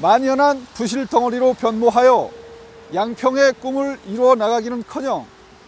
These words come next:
오히려 친환경 농업의 존립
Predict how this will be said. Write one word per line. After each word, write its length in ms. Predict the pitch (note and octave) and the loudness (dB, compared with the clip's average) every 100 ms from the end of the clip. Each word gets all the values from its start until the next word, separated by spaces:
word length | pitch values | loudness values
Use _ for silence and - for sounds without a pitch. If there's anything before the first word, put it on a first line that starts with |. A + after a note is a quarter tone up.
| - - | -20 -8
오히려 480 | E3+ A3 B3 B3 - - - - | -6 0 2 2 2 -12 -20 -12
친환경 840 | - C#4+ B3+ - B3+ B3 C4+ B3 - | -8 -8 -8 -6 -4 2 2 2 -6
농업의 500 | F#3+ A3+ A3 A#3+ G#3+ - | -2 0 -2 -4 -10 -6
존립 440 | A3+ A#3+ B3 | -4 -2 -4